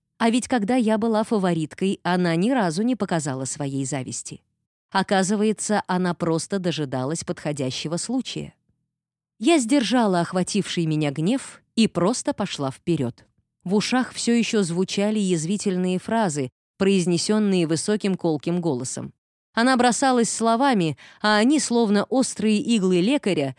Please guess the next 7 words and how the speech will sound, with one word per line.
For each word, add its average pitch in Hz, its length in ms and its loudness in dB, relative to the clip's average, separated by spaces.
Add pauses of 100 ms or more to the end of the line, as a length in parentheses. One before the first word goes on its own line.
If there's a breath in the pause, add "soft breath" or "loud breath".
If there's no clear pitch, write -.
(160 soft breath)
сначала 294 500 2
с - 100 -4
легким 233 420 0
покалыванием 214 800 2
касались 226 520 0
моего 185 280 0
сердца, 180 560 -2